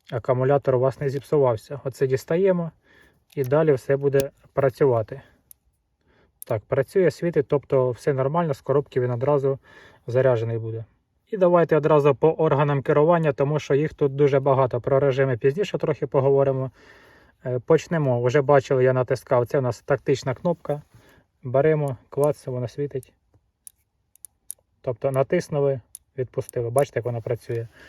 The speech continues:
Але в цьому положенні вона буде працювати інакше. Натискаємо, постійно світить, такий, типу, як лайтове таке світло буде.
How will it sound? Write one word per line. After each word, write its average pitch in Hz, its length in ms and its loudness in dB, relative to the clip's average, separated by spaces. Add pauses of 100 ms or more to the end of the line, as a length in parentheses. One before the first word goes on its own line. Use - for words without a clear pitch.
(300)
Але 127 220 0
в 127 140 2
цьому 131 280 -2
положенні 151 560 -2
вона 127 280 -2
буде 123 220 -4
працювати 131 580 -4
інакше. 120 420 -6 (440)
Натискаємо, 143 640 -4
постійно 127 400 -4
світить, 147 360 -4
такий, 123 280 -6
типу, 131 260 -6
як 123 240 -6 (540)
лайтове 123 520 0
таке 120 240 -6
світло 123 420 -4
буде. 113 260 -10